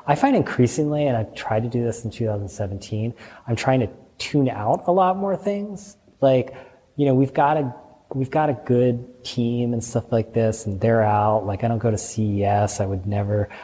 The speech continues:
I don't think I'll ever set foot in South by Southwest anymore and stuff like this.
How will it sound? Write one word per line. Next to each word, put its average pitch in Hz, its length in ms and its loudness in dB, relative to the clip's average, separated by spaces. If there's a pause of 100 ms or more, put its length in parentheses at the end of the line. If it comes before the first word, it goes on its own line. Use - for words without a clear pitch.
I 127 40 2
don't 123 120 4
think 135 220 0 (140)
I'll 117 140 2
ever 107 180 2
set - 280 -2
foot 104 180 -2
in 98 80 -2
South 95 300 -4
by 104 100 -4
Southwest 98 600 -6
anymore 101 340 -6
and 95 100 -8
stuff - 220 -12
like 98 160 -10
this. 98 260 -10